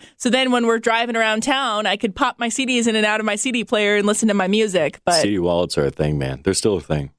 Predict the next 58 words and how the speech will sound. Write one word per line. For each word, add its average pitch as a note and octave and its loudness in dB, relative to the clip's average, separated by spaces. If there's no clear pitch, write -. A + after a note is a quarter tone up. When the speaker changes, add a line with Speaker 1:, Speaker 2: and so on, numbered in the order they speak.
Speaker 1:
I B3+ -2
have C4 -4
one G#4 -6
in E4+ -4
my G#3 -4
car, G#3+ -2
actually, D#3+ -2
still, - 0
Speaker 2:
Yes. F#3 0
Speaker 1:
with - 0
old G#3 0
C A3 -2
Ds G3+ 2
from G3+ -2
my, F#3+ 0
like, F3 -4
childhood F3 -2
that F3 0
I F3 0
don't E3 -2
get E3+ 0
rid D#3+ 2
of. E3+ -2
Speaker 2:
Don't. G2 0
Speaker 1:
So, - 0
Speaker 2:
Don't G#3+ 2
ever G3 0
get - 2
rid G#4+ 4
of - -
it. B4 2
Speaker 1:
no. D4 2
And C4 0
my D#4+ 0
car B4 -4
is - -6
kind D4 -2
of A#3 -4
old. A3 2
It's A3+ -4
a G#3+ -6
two B3 0
thousand A#3+ 0
five, G3+ -2
so A#3 -6
it A#3+ -6
still F4+ -2
has A3+ -2
a G3 -12
C G3 -6
D F3+ -4
player E3+ 0
inside. E3 -2
So E3+ 0
Speaker 2:
I - 0
absolutely F2 2
adore C#2+ 0
that. B1+ -4